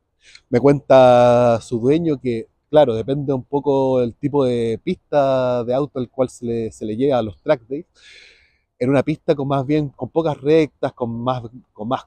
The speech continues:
curvas, le hace el peso a grandes deportivos, incluso con motores V ocho. Eh, muchos dicen que fue inspirado justamente esta primera generación en el Nissan Figaro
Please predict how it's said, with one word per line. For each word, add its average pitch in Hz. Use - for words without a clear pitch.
curvas, 175
le 120
hace 151
el -
peso 160
a 117
grandes 160
deportivos, 147
incluso 139
con 120
motores 135
V 160
ocho. -
Eh, 147
muchos 247
dicen 190
que -
fue 185
inspirado 151
justamente 156
esta 143
primera 139
generación 160
en 127
el 110
Nissan 139
Figaro 196